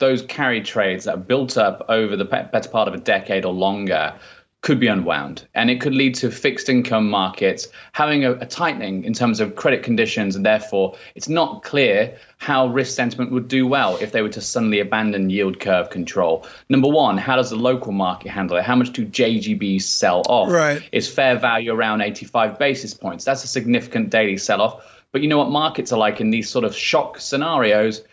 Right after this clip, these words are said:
Speaker 1: You can get a sort of non-linear market reaction, then it feeds through to U S treasuries. One of the largest buyers, one of the largest holders of U S treasuries outside of America is Japan. So how well do treasuries handle,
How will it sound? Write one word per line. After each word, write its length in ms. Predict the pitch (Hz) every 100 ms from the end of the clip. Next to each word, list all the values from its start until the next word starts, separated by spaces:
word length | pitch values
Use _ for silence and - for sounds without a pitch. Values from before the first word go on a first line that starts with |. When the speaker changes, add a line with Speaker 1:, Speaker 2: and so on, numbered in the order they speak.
| - - -
Speaker 1:
You 100 | 143
can 80 | -
get 180 | 147
a 60 | 127
sort 220 | - 135
of 60 | 117
non-linear 640 | 127 135 120 139 131 123
market 400 | 120 113 110 -
reaction, 560 | 131 135 131 - 104 92 - - -
then 120 | 143
it 80 | 147
feeds 280 | 143 127 -
through 160 | 127
to 120 | 123 123
U 120 | 123
S 140 | 120
treasuries. 580 | - 131 107 101 85 90
One 160 | 110 107
of 60 |
the 60 | 101
largest 580 | 107 131 135 135 127 -
buyers, 420 | 123 104 107 107
one 160 | 113
of 60 | 113
the 60 | 110
largest 300 | 139 127 -
holders 380 | 156 110 113 - - - -
of 80 | 113
U 100 | 135
S 120 | 127
treasuries 540 | - 135 120 123 117 -
outside 460 | 139 113 - 143
of 60 | 135
America 640 | 143 135 110 117 117 123 -
is 220 | 147 139
Japan. 560 | - 127 131 113 78 - _ _
So 340 | - 131 120 113
how 240 | - 143
well 240 | 135 131 131
do 140 | 127
treasuries 680 | 120 - 131 123 104 92 95
handle, 580 | - 135 127 90 76